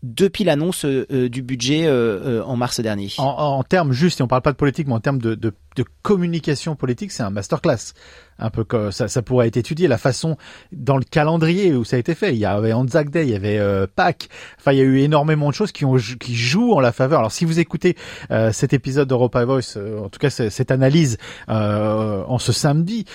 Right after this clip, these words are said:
Speaker 2: c'est vrai que l'élection n'est pas encore passée. On est, on est en pleine journée, euh, d'élection en ce samedi, mais on peut parler de la communication. Et ce qui a été fait par rapport, euh, entre l'un et l'autre, il y a clairement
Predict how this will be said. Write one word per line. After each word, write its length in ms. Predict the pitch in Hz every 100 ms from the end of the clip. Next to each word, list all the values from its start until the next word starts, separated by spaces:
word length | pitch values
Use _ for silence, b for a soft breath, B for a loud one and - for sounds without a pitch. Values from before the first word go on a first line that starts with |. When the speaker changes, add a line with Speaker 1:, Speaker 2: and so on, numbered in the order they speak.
| B B B -
Speaker 2:
c'est 160 | 113 -
vrai 140 | 147
que 60 | 143
l'élection 300 | 131 113 165
n'est 120 | 117
pas 100 | 127
encore 240 | 120 -
passée. 340 | - 165 202 135
On 160 | 110
est, 60 | 117
on 180 | 110 120
est 60 |
en 80 | 117
pleine 280 | - 147 151
journée, 420 | 123 139 147 139
euh, 160 | 113 107
d'élection 400 | 123 117 - 139
en 40 |
ce 120 | 117
samedi, 340 | - 151 170 233
mais 240 | 170 196 B B B B
on 160 | 143
peut 80 | 107
parler 200 | 135 135
de 60 | 170
la 80 | 143
communication. 760 | 143 135 135 165 147 202 135 -
Et 140 | 139
ce 160 | 110 -
qui 220 | - 165
a 20 |
été 220 | 156 -
fait 280 | 147 - 170
par 220 | 151 127
rapport, 540 | 113 113 147 135 107 -
euh, 240 | 120 107 98
entre 280 | 113 - 127
l'un 260 | 147 156
et 120 | 127 120
l'autre, 320 | 156 254 - B B B
il 80 | 123
y 60 |
a 60 | 131
clairement 760 | - - 143 135 151 190 220